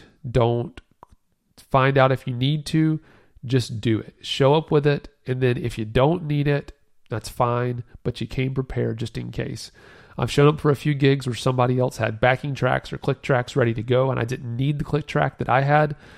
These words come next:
Um, but, uh, in the situation where, um, I was in last week, what happened was I made the click tracks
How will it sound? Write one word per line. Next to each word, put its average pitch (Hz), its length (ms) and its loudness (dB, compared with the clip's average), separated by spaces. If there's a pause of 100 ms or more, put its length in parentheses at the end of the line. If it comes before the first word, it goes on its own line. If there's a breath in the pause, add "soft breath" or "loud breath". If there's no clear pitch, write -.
(280 loud breath)
Um, 120 560 0
but, 147 340 2 (1080)
uh, 107 320 2
in 131 60 0
the 123 80 0
situation 143 540 -2
where, 117 460 2 (300 loud breath)
um, 120 420 2
I 120 80 2
was 117 160 0
in 120 260 -2 (100)
last 113 280 -2
week, 226 260 -2
what 123 120 -2
happened 120 320 -4
was 113 360 0 (680 loud breath)
I 123 220 4
made 123 200 4
the 160 60 0
click 156 220 0
tracks - 460 0